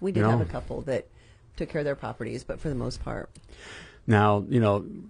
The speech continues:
Speaker 2: you don't wanna be the finance company. Be, be the bank. You know, there's finance companies out there. You, you service Titan. You know, their f-,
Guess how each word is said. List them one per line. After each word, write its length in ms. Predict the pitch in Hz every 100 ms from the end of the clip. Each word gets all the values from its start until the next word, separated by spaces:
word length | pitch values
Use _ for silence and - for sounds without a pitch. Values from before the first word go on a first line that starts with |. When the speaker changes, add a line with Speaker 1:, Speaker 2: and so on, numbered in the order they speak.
| - - 208
Speaker 2:
you 160 | 143 131
don't 160 | 147
wanna 160 | 139 143
be 100 | 139
the 80 | 135
finance 400 | 139 147 147 -
company. 400 | 107 92 85 82 -
Be, 140 | 101 104
be 240 | 104 104
the 100 | 113
bank. 240 | 120 131
You 120 | 107 104
know, 80 |
there's 200 | 104 104
finance 320 | - 110 113 110
companies 320 | 123 110 104
out 240 | 113 127
there. 340 | 139 131 131 127
You, 100 | 120
you 160 | 110 107
service 380 | - 127 147
Titan. 520 | - 151 151 156 131 104
You 100 | 110
know, 120 | 95
their 120 | 92 117
f-, 140 | -